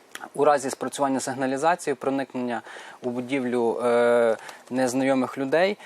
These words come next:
державна охорона моментально і зобов'язана, згідно с-, своїх,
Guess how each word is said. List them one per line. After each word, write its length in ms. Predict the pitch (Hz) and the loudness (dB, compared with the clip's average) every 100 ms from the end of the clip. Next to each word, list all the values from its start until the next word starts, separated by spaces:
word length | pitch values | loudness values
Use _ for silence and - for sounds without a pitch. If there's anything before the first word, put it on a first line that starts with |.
| - - | -18 -8
державна 360 | 123 147 165 151 | -2 2 2 2
охорона 360 | 151 156 156 | 2 2 2
моментально 800 | 139 143 147 139 143 147 165 170 | 2 2 2 2 4 4 2 -2
і 180 | - 131 | -2 -2
зобов'язана, 840 | 127 127 143 143 135 117 117 113 | -2 0 2 4 4 4 -2 -4
згідно 340 | 113 135 131 117 | -4 -4 -4 -4
с-, 240 | - 113 | -6 -8
своїх, 460 | 123 - 135 131 | -8 -4 -2 -2